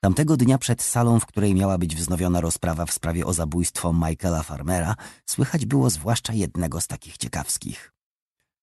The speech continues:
"Krzesło elektryczne to dla nich za mało", mówił do zebranych. Potem zwrócił się do stojącego przy zamkniętych drzwiach umundurowanego strażnika.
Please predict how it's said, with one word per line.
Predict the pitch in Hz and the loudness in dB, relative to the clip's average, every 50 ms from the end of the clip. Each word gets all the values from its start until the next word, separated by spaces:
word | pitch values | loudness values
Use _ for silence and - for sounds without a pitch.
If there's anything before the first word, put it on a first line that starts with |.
| _ _ | _ _
"Krzesło | - 113 123 - - 135 139 | 0 0 2 2 4 4 4
elektryczne | 135 135 131 - - 123 131 143 - 151 139 117 | 6 6 4 2 2 2 2 2 4 2 2 4
to | 131 120 | 4 4
dla | 123 139 143 | 6 6 6
nich | 147 139 107 | 6 6 6
za | 98 117 123 | 6 6 6
mało", | 123 143 147 139 110 78 52 - - _ _ _ _ _ _ _ | 6 6 6 6 4 0 -2 -6 -10 _ _ _ _ _ _ _
mówił | 52 58 60 62 62 55 | -10 -8 -8 -8 -8 -10
do | 55 - 64 | -8 -8 -6
zebranych. | - 67 60 64 60 57 52 50 - - _ _ _ _ _ - - - - _ _ | -6 -6 -6 -6 -6 -6 -8 -10 -12 -16 _ _ _ _ _ -20 -20 -20 -20 _ _
Potem | - - - 160 165 156 | -6 -4 0 2 2 2
zwrócił | 110 76 101 131 127 - 131 | 2 2 0 0 2 2 2
się | 127 - | 2 2
do | 90 87 80 | 2 0 0
stojącego | - - 80 71 64 71 - 82 80 85 82 | 0 -2 -2 -2 -2 -2 -4 -2 -2 -2 -2
przy | - - | -2 -2
zamkniętych | 80 76 73 73 - - 87 92 90 - 78 71 71 | -4 -4 -4 -6 -6 -2 -2 -2 -2 -2 -4 -6 -6
drzwiach | - - - 85 85 78 - - - | -6 -4 -2 -2 -4 -4 -4 -2 0
umundurowanego | 98 95 98 101 98 92 82 85 78 73 71 - 62 60 64 67 64 - | 2 4 4 6 4 4 2 0 -2 -4 -6 -6 -8 -10 -10 -8 -8 -8
strażnika. | - - 65 67 - - 52 - - 60 55 - | -8 -6 -8 -8 -8 -10 -12 -10 -10 -10 -10 -10